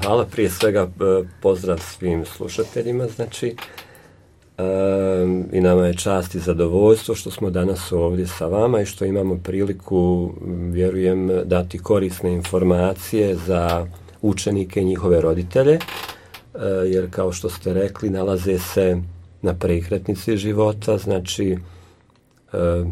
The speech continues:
šta to raditi u životu, čime se baviti, koje zanimanje izabrati, da li je to prava odluka, e, ko mi može pomoći u tome,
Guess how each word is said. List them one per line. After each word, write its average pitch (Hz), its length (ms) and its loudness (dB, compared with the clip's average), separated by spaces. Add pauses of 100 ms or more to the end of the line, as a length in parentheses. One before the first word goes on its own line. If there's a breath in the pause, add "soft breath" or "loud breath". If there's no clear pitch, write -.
(160)
šta - 200 0
to 101 180 4
raditi 95 480 -2
u 95 80 0
životu, 90 1300 0
čime 90 300 4
se 90 200 2
baviti, 92 840 0
koje 95 240 4
zanimanje 92 600 4
izabrati, 90 1000 0 (180)
da 90 160 0
li 92 100 4
je 90 100 -2
to 92 120 2
prava 95 500 0
odluka, 92 760 0 (640 loud breath)
e, - 40 -10 (460)
ko 98 140 2
mi 98 100 4
može 95 300 2
pomoći 95 600 2
u 92 120 -2
tome, 90 720 4